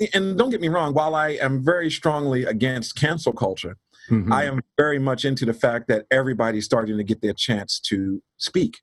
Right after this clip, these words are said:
Speaker 1: and have their stories told without the same old gatekeepers stopping those voices. Because
Speaker 2: Yeah.
Speaker 1: that's really what the problem has been. It's not, I mean, I'm not saying there's not institutional racism in the business, because there is, and it's well documented, and it doesn't take a, you know, it's not rocket science. It, it's clearly delineated.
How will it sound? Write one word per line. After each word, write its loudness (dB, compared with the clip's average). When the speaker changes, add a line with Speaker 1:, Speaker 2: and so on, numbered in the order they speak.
Speaker 1:
and 0
have 0
their 0
stories -2
told 0
without 2
the -6
same 0
old 0
gatekeepers 0
stopping -2
those 0
voices. -8
Because 2
Speaker 2:
Yeah. 4
Speaker 1:
that's -4
really 2
what -2
the 0
problem 0
has -4
been. -2
It's 2
not, 0
I 2
mean, 0
I'm 2
not 0
saying 0
there's 0
not 0
institutional 0
racism 0
in 0
the -2
business, 0
because 0
there 0
is, 0
and 4
it's -2
well 2
documented, -2
and 0
it -2
doesn't 0
take -2
a, 0
you -2
know, 2
it's -2
not 0
rocket 0
science. -8
It, -2
it's -2
clearly 0
delineated. -2